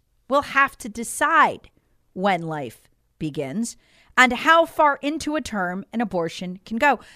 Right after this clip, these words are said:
And it will have to happen on a state-to-state basis. He writes, "In some states," this is the part where he's warning both sides, "in some states, voters may believe that the abortion right should be even more extensive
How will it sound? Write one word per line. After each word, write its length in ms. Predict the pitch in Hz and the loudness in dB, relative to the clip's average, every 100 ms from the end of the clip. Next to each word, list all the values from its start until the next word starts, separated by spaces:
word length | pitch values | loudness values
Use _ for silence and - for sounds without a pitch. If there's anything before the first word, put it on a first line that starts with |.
| - | 0
And 100 | 262 | 4
it 40 | |
will 80 | 277 | 6
have 200 | 247 294 | 6 2
to 100 | - | 2
happen 560 | 269 254 285 302 330 339 - _ _ | -2 4 4 4 0 -2 -8 _ _
on 240 | 220 226 262 | 0 2 2
a 60 | |
state-to-state 720 | 294 - 202 202 214 233 220 214 | -2 -2 -4 -4 -6 -4 -2 0
basis. 320 | 339 - 220 | -2 -2 -6
He 100 | 320 | 2
writes, 260 | 349 269 - - - - | 4 4 0 -20 -20 -4
"In 160 | 302 302 | -2 0
some 300 | - 339 427 | 0 2 2
states," 260 | 320 226 | 2 0
this 120 | 285 - | 0 -6
is 60 | |
the 80 | 539 | -4
part 220 | 403 381 | 0 0
where 80 | 349 | 0
he's 160 | 302 233 | -4 -2
warning 340 | 294 403 320 | -2 -2 -2
both 200 | 240 226 | 0 0
sides, 580 | - 311 381 285 - - _ _ _ - | 2 4 4 2 -4 -20 _ _ _ -4
"in 100 | 247 | 0
some 260 | 359 403 | 2 2
states, 380 | - - 226 220 | 2 2 2 2
voters 380 | - 208 285 - | 0 2 0 0
may 140 | 240 | -2
believe 480 | 262 226 180 208 277 - _ - | 0 -2 -2 -6 -10 -16 _ -2
that 160 | 269 | -2
the 100 | 269 | 0
abortion 460 | 285 220 220 233 254 | -2 0 0 0 0
right 260 | 233 254 269 | 2 2 0
should 300 | 330 302 - | -4 -6 -4
be 220 | 302 320 | -2 -2
even 360 | 254 330 330 | -2 -4 -2
more 240 | 320 311 440 | 0 4 4
extensive 720 | 539 - 240 165 156 143 110 | 2 0 0 0 -2 -8 -10